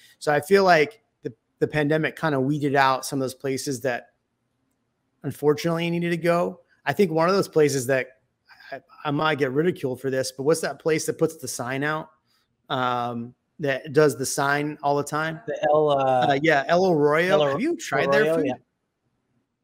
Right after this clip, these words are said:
Speaker 2: No, I've never even had it. <laughs> But I like all their stuff. That's a
Speaker 1: Yeah.
Speaker 2: great, that's a great point. You know, I
Speaker 1: Yeah.
Speaker 2: remember when I first visited, uh, one of our friends that had taken us around to,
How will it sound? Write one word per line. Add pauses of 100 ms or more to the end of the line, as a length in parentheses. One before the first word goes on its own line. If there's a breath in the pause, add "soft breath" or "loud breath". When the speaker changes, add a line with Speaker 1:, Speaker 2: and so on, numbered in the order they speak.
(520)
Speaker 2:
No,
I've
never
even
had
it.
<laughs>
But
I
like
all
their
stuff. (500)
That's
a
Speaker 1:
Yeah.
Speaker 2:
great, (100)
that's
a
great
point. (300 soft breath)
You
know,
I
Speaker 1:
Yeah.
Speaker 2:
remember
when
I
first
visited,
uh,
one
of
our
friends
that
had
taken
us
around
to,